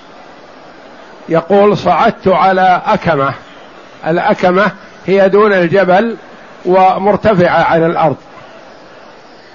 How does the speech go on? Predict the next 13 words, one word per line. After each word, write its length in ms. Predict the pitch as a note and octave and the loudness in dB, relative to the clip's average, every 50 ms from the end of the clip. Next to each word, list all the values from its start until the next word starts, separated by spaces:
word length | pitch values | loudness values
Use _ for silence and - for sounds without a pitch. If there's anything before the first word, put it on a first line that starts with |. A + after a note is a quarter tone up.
| - - - - - - - - - - - - | -20 -20 -20 -20 -20 -20 -20 -20 -20 -20 -8 -2
فناديت 920 | D#3+ E3 F3+ F3+ F3+ F3+ F3 F3 F3+ G3 G3 G3 G3+ G3 A3+ A#3 A3 - G3+ | 0 2 2 2 2 2 2 2 0 0 0 0 2 2 2 2 2 2 0
بأعلى 720 | G3+ G#3 G#3 G#3 G3+ A#3+ A#3 G#3+ G#3 G3+ G3 G3 F#3+ F3+ | 0 0 0 0 0 0 0 0 0 2 2 2 0 0
صوتي: 480 | - - F#3+ F#3+ F#3 E3 - D3+ D3+ D3+ | 0 0 0 0 0 0 -2 -2 -2 -2
"وصباحا"، 1600 | D#3+ F#3+ A3 A3 G#3 F#3+ D#3+ - - G3 G3+ F3+ - F3 F#3 F3+ D3+ - E3 E3+ E3+ E3+ E3 D#3+ D#3 D3+ D3+ D3 C#3 C#3 C3+ A#2+ - - - - - - - - - - - - - - - - - - - - - - - - - - - | 0 0 2 2 2 2 0 0 -2 -2 0 0 2 2 2 2 0 0 -2 0 0 0 0 0 0 2 0 0 0 0 -2 -4 -6 -12 -20 -20 -20 -20 -20 -20 -20 -20 -20 -20 -20 -20 -20 -20 -20 -20 -20 -20 -20 -20 -20 -20 -20 -20 -18
استغاثة، 640 | C#3 - - G3 G3 A3 G#3 F#3 D#3 B2 C#3+ B2+ - - - - - - - - - - - - - - - - - - - - - - - | -10 -6 -4 -2 0 2 2 2 2 2 -2 -4 -6 -8 -16 -20 -20 -20 -20 -20 -20 -20 -20 -20 -20 -20 -20 -20 -20 -20 -20 -20 -18 -6 -2
فوصل 600 | E3+ F#3 G#3+ B3+ C#4+ G#3 - A3+ A#3 A3+ A3+ G3+ | 0 2 2 2 2 0 0 0 0 2 0 0
صوته 540 | - - A#3+ B3+ A#3+ G#3 - A#3+ B3 A#3 F#3+ - - - - - - | 2 2 4 4 4 4 4 2 2 2 0 -2 -8 -20 -20 -12 -8
إلى 160 | G3+ G#3+ G#3 G#3 | -6 -4 -2 -2
النبي 520 | G#3 G3+ F#3+ F#3 G#3 A3+ A3 F#3+ F3+ D#3 | -2 -2 -2 -2 -2 -2 0 0 0 0
صلى 220 | - E3+ E3+ E3+ | 0 0 0 0
الله 360 | E3 E3 E3 E3 D#3 D3 D3 C#3+ | 0 0 0 0 0 2 2 2
عليه 360 | C#3 D3 D3 C#3 C#3 C3 B2+ | 2 2 0 0 0 0 0
وسلم. 540 | B2+ C3 B2+ - - B2+ A2+ G2 F#2+ F#2+ | 0 0 -2 -2 -4 -6 -6 -8 -10 -14